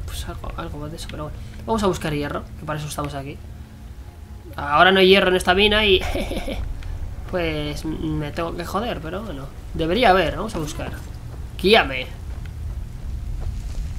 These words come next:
¿No hay hierro o qué? Debería haber hierris. De momento aquí no hay hierro en esta entrada. Vamos a seguir buscando.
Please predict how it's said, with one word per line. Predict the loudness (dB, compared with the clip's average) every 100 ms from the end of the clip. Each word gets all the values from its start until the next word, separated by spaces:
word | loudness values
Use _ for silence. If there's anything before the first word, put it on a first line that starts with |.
| -4 -2
¿No | -2
hay | 0
hierro | 2 0
o | -2
qué? | -2
Debería | -2 -2 -4 -2 -2
haber | -2 -2
hierris. | -2 -2 -4 -6 -6 -6 -6 -8 -10 -10 -8 -8 -10 -10 -8 -8 -8 -8 -10 -10 -12 -12 -12 -10 -4
De | 4
momento | 6 6 4
aquí | 2 0 2
no | 2
hay | 2
hierro | 0 -6 -8 -8 -8 -6 -6 -6 -4
en | -2
esta | 0 0
entrada. | 0 0 -2 -4 -6 -8 -8 -6 -6 -6 -4
Vamos | -2 -2
a |
seguir | 2 2
buscando. | 2 0 -2 -2 -2